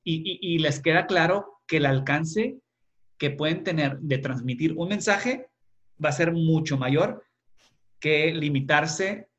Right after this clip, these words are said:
a un edificio o a una reunión o a un templo de un día a la semana versus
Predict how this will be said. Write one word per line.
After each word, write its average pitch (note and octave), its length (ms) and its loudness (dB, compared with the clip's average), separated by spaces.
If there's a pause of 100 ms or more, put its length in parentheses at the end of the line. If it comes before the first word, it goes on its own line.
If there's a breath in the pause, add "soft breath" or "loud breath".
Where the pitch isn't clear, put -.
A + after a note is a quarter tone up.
a D3 100 -4
un C3 160 0
edificio F3+ 580 0
o C#3+ 200 -2
a A#2+ 40 -2
una C3+ 180 0
reunión E3+ 560 -2
o C3 80 -6
a B2 60 -2
un C3+ 200 -4
templo E3 480 -2
de C#3 140 -4
un C3+ 220 0
día D3+ 160 2
a D3 40 2
la D#3 100 -2
semana D#3+ 500 -2 (260 loud breath)
versus E3 580 2